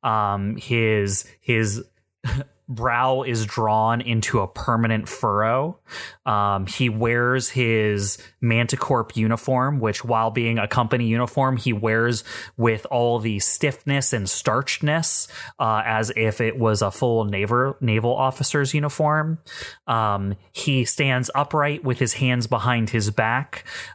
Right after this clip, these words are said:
um, staring, like, deadpan straight ahead of him into the camera as he makes an announcement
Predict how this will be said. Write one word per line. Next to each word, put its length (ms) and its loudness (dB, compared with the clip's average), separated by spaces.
um, 520 0
staring, 680 0
like, 320 0
deadpan 640 0
straight 360 2
ahead 240 0
of 100 0
him 260 -2
into 220 -2
the 60 -2
camera 600 -4
as 180 2
he 80 2
makes 300 0
an 60 0
announcement 720 0